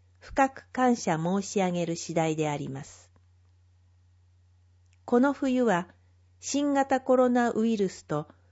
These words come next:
インフルエンザの同時流行を大変心配しております。皆様には、引き続き、手指の消毒、場面に応じたマスクの着用、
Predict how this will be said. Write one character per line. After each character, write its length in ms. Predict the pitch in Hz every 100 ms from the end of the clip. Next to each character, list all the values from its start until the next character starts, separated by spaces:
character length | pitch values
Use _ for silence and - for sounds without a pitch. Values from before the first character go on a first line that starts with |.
| _ _ _
イ 200 | - 247
ン 60 | 294
フ 140 | 285
ル 140 | 277 277
エ 160 | 269
ン 80 | 254
ザ 160 | 196 160
の 240 | - - _ _
同 260 | 160 202 269
時 180 | 277 277
流 200 | 285 254
行 440 | - 190 160 139
を 80 | 139
大 280 | - 202 233
変 300 | - 226 220
心 320 | - 214 196
配 220 | 190 185
し 140 | 185 -
て 160 | 175
お 100 | 165
り 140 | 165 151
ま 160 | 151
す。 280 | - - - _ _ _ _ _ _ _ _
皆 340 | 190 208 262 302
様 300 | 269 214 185
に 160 | 170
は、 200 | 151 143 - _ _ _
引 260 | - - 269
き 40 |
続 300 | - 254 254
き、 340 | 247 226 214 - _ _ _ _ -
手 160 | 320
指 300 | 311 247 214
の 160 | 175 160
消 320 | - 196 190
毒、 340 | 175 180 - - _ _ _ _ _ _ _ _ _
場 200 | 196 285
面 320 | 311 277 208
に 220 | 170 156
応 200 | 151 202
じ 140 | 190 185
た 320 | - 165 160 -
マ 160 | 196 254
ス 160 | -
ク 140 | - 170
の 120 | 135
着 380 | - 156 - 185
用、 400 | 165 151 143